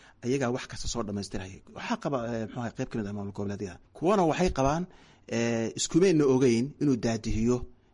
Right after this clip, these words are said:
eh, muxuu ahaayey, shahaadasiinta iyo maaragtay inuu daadihiyee, bal aan iska aragno, eh, ha iska arkaan, muxuu ahaayey, golaha wada tashiga, oo taasi micnaheedu ay tahay prime ministerka iyo dhowrka madaxweyne goboleed ee aan iska aragno.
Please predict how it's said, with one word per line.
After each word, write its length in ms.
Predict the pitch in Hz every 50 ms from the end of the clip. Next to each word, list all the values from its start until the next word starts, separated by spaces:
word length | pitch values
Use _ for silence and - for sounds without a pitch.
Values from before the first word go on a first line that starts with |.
| _ _
eh, 260 | - 104 101 101 104
muxuu 220 | 104 - - 123 107
ahaayey, 340 | 98 98 104 101 98 98
shahaadasiinta 600 | 98 - - 107 104 101 98 - - 127 127 - - 98
iyo 180 | 98 104 104
maaragtay 320 | 101 104 95 92 - - -
inuu 80 | 107 101
daadihiyee, 560 | 98 101 101 - 113 110 120 170 190 127 92 - - - - - - _ _ _
bal 120 | 143 160 156
aan 160 | - 160 160 147
iska 200 | 147 - - -
aragno, 360 | 143 143 143 - - 107 98 - - - - _ -
eh, 120 | - 104
ha 80 | 98 113
iska 160 | 110 - - 131
arkaan, 260 | 127 117 - 127 110
muxuu 200 | 101 95 113 113
ahaayey, 280 | 104 104 104 98 95 92 -
golaha 220 | - - 127 117
wada 160 | 107 110 107 104
tashiga, 340 | - 127 - - 95 87
oo 220 | 82 - - 95 92
taasi 220 | - 117 113 - -
micnaheedu 280 | 117 113 131 127 120
ay 80 | 117 107
tahay 160 | - 113 101
prime 200 | - 123 139 139
ministerka 360 | 139 139 135 - - 160 - 156
iyo 80 | 127 -
dhowrka 280 | - 151 135 127 120 - - - - - - -
madaxweyne 360 | 120 107 - 113 113 107 98
goboleed 320 | - 107 107 110 110 -
ee 120 | 104 101 101
aan 100 | - 113
iska 160 | 110 - - -
aragno. 240 | 95 101 90 -